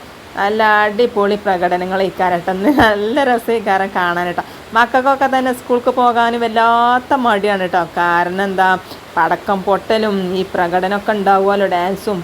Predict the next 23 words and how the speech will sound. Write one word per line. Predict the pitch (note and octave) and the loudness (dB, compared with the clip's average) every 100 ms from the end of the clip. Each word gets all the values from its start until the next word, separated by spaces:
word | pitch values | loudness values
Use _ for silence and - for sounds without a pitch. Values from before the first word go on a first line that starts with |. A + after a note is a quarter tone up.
| G3 | 2
പാട്ടും | F#3 G3 A3 F#3+ - - - G3 | 2 2 0 -2 -8 -18 -8 -4
ഒക്കെ | G#3 A3 | -2 2
ഉണ്ടാവുമ്പം | G#3 G3+ G3+ A3 A3+ - - - - - - - G3+ | 2 2 2 0 -2 -12 -14 -16 -20 -20 -20 -8 -2
ഓൽക്കൊക്കെ | A#3 B3+ B3+ B3+ | 0 2 4 4
കാണുമ്പോൾ | B3 A#3+ B3 A#3 | 2 2 0 0
നല്ല | A3+ A#3 A#3+ | -2 0 0
തൃപ്തിയാണല്ലോ. | A3 G3 G3 F#3 F3 A3 | 0 0 0 0 0 0
കുട്ടികൾക്ക് | G3+ G#3+ G3 G3+ | 0 0 2 2
മാത്രമല്ല, | G3 F#3 F#3+ F#3 F3+ | 2 2 0 2 2
തള്ളാർക്കും | F#3 F3+ F#3 F#3+ F#3+ G3+ G3 | 2 4 4 4 2 -2 0
നല്ല | F#3+ F#3 | 0 0
തൃപ്തിയാണ് | F#3+ F#3+ F#3+ F#3 F#3 | -2 -2 -2 0 -2
മക്കളെ. | F3 F#3 F3+ - - - - A#3 | 0 0 0 -2 -14 -16 -6 -6
ഇച്ച് | - A#4 D4 | 0 2 4
നല്ല | A3 G#3 G#3 | 2 2 0
ഇഷ്ടമാണ് | - G#3+ G3 | -2 -2 -2
കേട്ടോ | G#3 G#3 | 0 0
ഇങ്ങനെ | G#3 A3+ D4 F#4+ F4 | 0 0 4 4 4
ഈ | D#4+ D4 | 2 2
പാട്ടും | E4+ B3 G#3+ A3+ | 2 2 0 -4
കൂത്തും. | G#3+ G#3+ - - - | -2 -4 -8 -14 -6
നിങ്ങളോട് | G#3 B3+ B3+ | -2 0 2
പറയുകയാണെങ്കിൽ | A#3 A3+ A3 G#3+ | 0 0 -2 -2